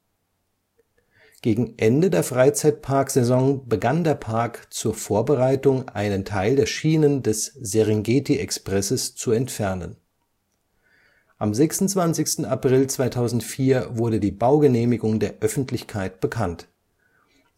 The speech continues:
Daraus ging hervor, dass die Achterbahn, ein Restaurant und ein kleines Geschäft errichtet werden sollten. Im Mai zweitausendvier wurden weitere Details wie Höhe,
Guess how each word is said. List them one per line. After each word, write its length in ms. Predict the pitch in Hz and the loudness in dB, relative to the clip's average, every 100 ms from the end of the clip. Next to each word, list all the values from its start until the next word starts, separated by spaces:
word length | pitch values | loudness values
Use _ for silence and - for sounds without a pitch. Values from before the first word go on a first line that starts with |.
| - | -4
Daraus 480 | 101 95 113 110 - | 2 4 4 2 0
ging 140 | 110 | -2
hervor, 720 | 98 92 - 95 113 156 - _ _ _ _ _ _ | 0 -6 -2 0 2 0 -6 _ _ _ _ _ _
dass 180 | 127 - | -6 -4
die 120 | - | -2
Achterbahn, 760 | - 131 180 147 156 151 156 127 _ _ _ - | -2 -2 0 4 4 4 0 -4 _ _ _ -8
ein 180 | 110 98 | -4 -2
Restaurant 720 | 98 - 95 82 90 135 147 _ - | -2 0 0 2 2 0 -4 _ -2
und 280 | 185 196 - - | 2 2 0 -2
ein 180 | 143 | -2
kleines 420 | 143 101 98 120 - | 0 -2 0 -2 -4
Geschäft 500 | 156 123 - - - | -2 0 -2 -4 -8
errichtet 480 | 101 98 - - 101 | -2 -2 -4 -8 -2
werden 240 | 101 104 | 0 2
sollten. 460 | 95 90 87 - - _ _ _ _ _ _ _ _ _ _ _ _ _ _ _ _ _ | 0 0 0 -6 -18 _ _ _ _ _ _ _ _ _ _ _ _ _ _ _ _ _
Im 180 | 131 110 | 0 0
Mai 320 | 95 82 120 | 0 0 0
zweitausendvier 880 | 151 165 156 160 151 156 - 143 139 | 0 0 0 2 2 0 0 4 6
wurden 280 | 123 120 107 | 4 0 2
weitere 360 | 113 151 151 120 | 2 2 0 0
Details 600 | 110 104 101 92 90 - | -2 -4 -4 -4 -4 -4
wie 160 | 90 | -4
Höhe, 480 | - 98 90 117 131 | -2 -2 0 -2 -4